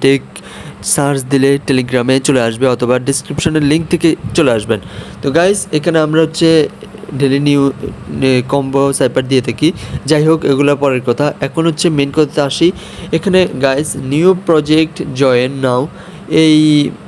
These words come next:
এটাতে আপনারা ক্লিক করে দিবেন, লিঙ্কটাতে। ওকে, আমি একটা ব্রাশ আইকন নিয়ে নিচ্ছি। ওকে গাইস, আপনারা এরকম একটা ইয়ে দিবেন, এখানে আপনারা হচ্ছে চলে আসবেন। আর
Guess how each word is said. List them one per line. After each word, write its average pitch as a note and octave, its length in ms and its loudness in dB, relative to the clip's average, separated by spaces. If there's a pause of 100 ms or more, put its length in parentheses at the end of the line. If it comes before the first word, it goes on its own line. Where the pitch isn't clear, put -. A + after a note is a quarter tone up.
(800)
এটাতে D#3 280 0 (180)
আপনারা C3+ 260 0 (120)
ক্লিক C#3+ 220 -2
করে C3 180 2
দিবেন, G#2 180 0 (100)
লিঙ্কটাতে। B2+ 460 -4 (1080)
ওকে, B2+ 240 -2 (160)
আমি B2 220 0
একটা C3+ 200 -2 (380)
ব্রাশ A#2+ 280 -2
আইকন C3 280 -4
নিয়ে C3 180 0
নিচ্ছি। - 280 -6 (2500)
ওকে D3 240 -2
গাইস, A#2 200 0 (400)
আপনারা E3 260 2 (180)
এরকম D#3+ 260 0 (100)
একটা E3+ 200 0 (240)
ইয়ে D3 180 2
দিবেন, C#3 220 2 (520)
এখানে D#3 300 2 (400)
আপনারা C#3 360 0
হচ্ছে D3 240 -2 (160)
চলে C#3+ 240 4
আসবেন। B2+ 320 0 (360)
আর C#3+ 120 -2